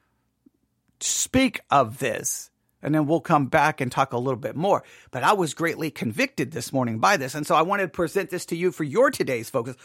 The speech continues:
Why do you study? Do you study to be approved by God, or do you study to be seen by men? Do you study to be approved by God, or do you study to be, to, to exalt yourself above everyone else?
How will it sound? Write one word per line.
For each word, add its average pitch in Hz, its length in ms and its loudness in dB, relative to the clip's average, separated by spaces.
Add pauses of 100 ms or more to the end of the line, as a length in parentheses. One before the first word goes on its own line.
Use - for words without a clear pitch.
(220)
Why 226 300 6
do 214 80 2
you 220 180 0
study? 160 380 4
Do 131 100 -4
you 233 320 4
study 220 500 4 (260)
to 196 100 6
be 226 160 4
approved 220 640 0
by 165 180 6
God, 254 560 6 (240)
or 185 100 6
do 202 80 0
you 240 200 2
study 233 420 4
to 220 80 2
be 214 140 0
seen 226 340 2
by 175 220 6
men? 170 380 4 (220)
Do 190 100 0
you 233 200 2
study 269 380 2
to 254 100 0
be 240 100 4
approved 240 380 2
by 196 200 6
God, 254 440 6 (160)
or 190 140 4
do 214 40 -4
you 233 140 0
study 226 340 2
to 196 120 4
be, 208 260 0 (160)
to, 143 240 6
to - 300 4
exalt 202 480 4
yourself 196 440 4 (220)
above 202 580 6 (200)
everyone 156 480 4
else? - 560 -4